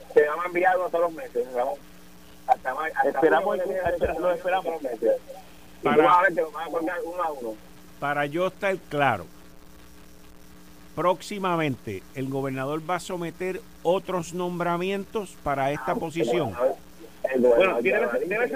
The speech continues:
Speaker 1: estamos
Speaker 2: solo nombramiento, porque lo que hay es una vacante en la presidencia.
Speaker 1: Sí.
Speaker 2: Y, y una, una vez ese nombramiento llegue a la legislatura, la legislatura tiene quince días para actuar.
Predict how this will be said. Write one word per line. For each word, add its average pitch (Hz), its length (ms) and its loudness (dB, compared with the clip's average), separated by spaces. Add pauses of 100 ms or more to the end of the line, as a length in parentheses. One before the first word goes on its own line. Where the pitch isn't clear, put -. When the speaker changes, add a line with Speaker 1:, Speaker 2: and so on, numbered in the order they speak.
Speaker 1:
estamos 247 140 -4
Speaker 2:
solo 226 200 -2
nombramiento, 175 580 -4
porque 139 240 -2
lo 143 80 -2
que 151 80 0
hay 170 100 4
es 202 60 0
una 208 120 0
vacante 196 440 -2
en 208 60 -6
la 185 100 0
presidencia. 143 600 0 (300)
Speaker 1:
Sí. 285 140 -4 (540)
Speaker 2:
Y, 285 180 2
y 160 40 8
una, 170 220 -6
una 175 260 0
vez 196 200 -2
ese 208 100 -6
nombramiento 202 380 -4
llegue 202 160 -4
a 196 40 -2
la 196 60 -4
legislatura, 208 540 -2
la 185 120 0
legislatura 160 400 -6
tiene 214 300 -4
quince 185 340 -2
días 247 200 2
para 175 140 0
actuar. 147 280 -4